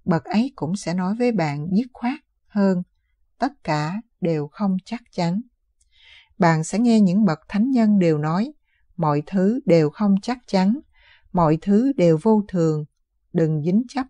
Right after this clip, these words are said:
vào thứ gì. Đừng nhìn Phật theo cách nhìn của kẻ ngu, đừng dính mắc vào thứ gì, đừng chụp lấy mọi thứ mà không buông bỏ chúng. Nhìn vào mọi thứ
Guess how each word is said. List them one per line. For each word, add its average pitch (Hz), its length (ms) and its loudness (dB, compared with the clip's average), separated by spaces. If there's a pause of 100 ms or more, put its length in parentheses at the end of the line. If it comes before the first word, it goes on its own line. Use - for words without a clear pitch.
(140)
vào 156 300 -4
thứ 190 160 0
gì. 160 380 0 (2500)
Đừng 175 240 6
nhìn 160 260 2
Phật 156 200 -2 (100)
theo 214 200 0
cách 262 240 -10
nhìn 151 300 -2
của 175 160 -6
kẻ 156 260 -2
ngu, 202 340 4 (500)
đừng 165 300 4
dính 208 240 2
mắc 311 160 -4 (120)
vào 156 220 0
thứ 233 200 0 (100)
gì, 151 280 0 (500)
đừng 180 340 2
chụp 160 240 -4
lấy 202 240 0
mọi 160 300 0
thứ 202 300 2 (400)
mà 165 340 -2
không 214 220 4
buông 208 260 6
bỏ 156 200 -2 (100)
chúng. 214 280 4 (600)
Nhìn 175 300 4
vào 165 140 0
mọi 147 320 -4
thứ 214 260 2